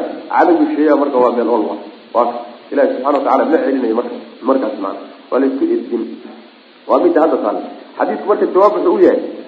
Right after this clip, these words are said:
haddii Nabiga loo ballan qaaday salawatullahi wasalaamu alayhi inaan cadow lagu sallidin, caalamul islaami maxaa loo gumaystay? Qaar badanna hadda maxaa loo gumaysanaya? Muslimiin fara badanna maxaa qoorta looga saaray gaalada? Adduunka hadda gaalaba macnaha waxa weeye,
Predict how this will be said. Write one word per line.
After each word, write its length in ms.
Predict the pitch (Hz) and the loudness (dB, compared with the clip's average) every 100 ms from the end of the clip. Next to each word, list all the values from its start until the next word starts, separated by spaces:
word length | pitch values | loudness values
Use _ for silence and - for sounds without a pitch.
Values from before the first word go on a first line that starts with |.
| - | -8
haddii 280 | 180 175 | -6 -4
Nabiga 280 | 226 226 196 | 2 2 4
loo 160 | 190 180 | 4 6
ballan 240 | 190 180 | 6 4
qaaday 200 | 165 165 | 4 2
salawatullahi 440 | 165 170 - 180 170 | 4 2 4 2 2
wasalaamu 240 | 180 180 | 2 2
alayhi 240 | 170 165 | 2 2
inaan 160 | 185 170 | 2 2
cadow 240 | 180 190 | 2 0
lagu 220 | 165 165 180 | 0 -2 -2
sallidin, 340 | 135 110 110 | -2 -2 -4
caalamul 380 | 107 180 180 175 | 2 4 4 0
islaami 260 | 180 180 | 0 0
maxaa 200 | 170 165 | 0 0
loo 160 | 165 170 | 2 2
gumaystay? 560 | 160 123 120 117 123 127 123 - - - - | 0 -2 -2 -4 -6 -6 -2 -2 -2 -14 0
Qaar 200 | 175 180 | 4 4
badanna 300 | 175 170 165 | 6 4 4
hadda 160 | 165 | 2
maxaa 220 | 151 156 165 | 0 0 2
loo 120 | 165 | 0
gumaysanaya? 520 | 151 147 147 147 - - - - - - | 0 -2 -2 -4 -6 -10 -16 -20 -20 -20
Muslimiin 460 | - 151 165 185 202 | -8 -6 -4 -4 -2
fara 160 | 180 170 | 0 4
badanna 280 | 180 175 | 4 4
maxaa 220 | 165 165 - | 4 4 4
qoorta 280 | 185 185 160 | 4 4 4
looga 220 | 151 165 | 4 2
saaray 260 | 147 135 131 | 2 0 2
gaalada? 320 | 139 - - - - | 0 0 -2 -8 -10
Adduunka 340 | 139 160 175 160 | -8 -6 2 2
hadda 180 | 156 156 | 4 2
gaalaba 340 | 151 160 147 | 4 4 4
macnaha 260 | 147 143 147 | 2 2 2
waxa 160 | 151 147 | 2 0
weeye, 180 | 143 | -2